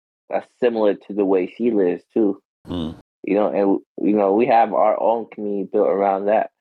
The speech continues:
Speaker 2: Yeah.
Speaker 1: Especially in Dallas, there's a very, like, Muslim community, so it's not, it's not hard to do.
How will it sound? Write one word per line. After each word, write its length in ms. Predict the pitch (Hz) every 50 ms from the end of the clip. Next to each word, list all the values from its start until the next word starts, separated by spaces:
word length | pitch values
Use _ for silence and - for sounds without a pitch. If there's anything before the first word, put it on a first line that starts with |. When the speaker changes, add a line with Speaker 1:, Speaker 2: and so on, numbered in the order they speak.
| _ _ _ _
Speaker 2:
Yeah. 180 | - 92 - -
Speaker 1:
Especially 580 | - 110 - - - 131 156 - - 156 143
in 160 | 123 104 101 98
Dallas, 420 | 107 98 98 107 127 143 143 143 - _ _
there's 200 | 92 104 110 110
a 80 | 104
very, 360 | 92 - 107 104 101 98 98 95
like, 240 | 87 92 90 - -
Muslim 380 | 98 98 101 - _ - 101 - -
community, 420 | - 98 98 101 107 117 117 110 _ -
so 220 | 95 87 90 95 - _ -
it's 160 | - - -
not, 300 | - 110 107 104 - -
it's 120 | - - _
not 220 | - 104 87 85 -
hard 180 | 98 90 85 -
to 80 | - - -
do. 140 | 87 71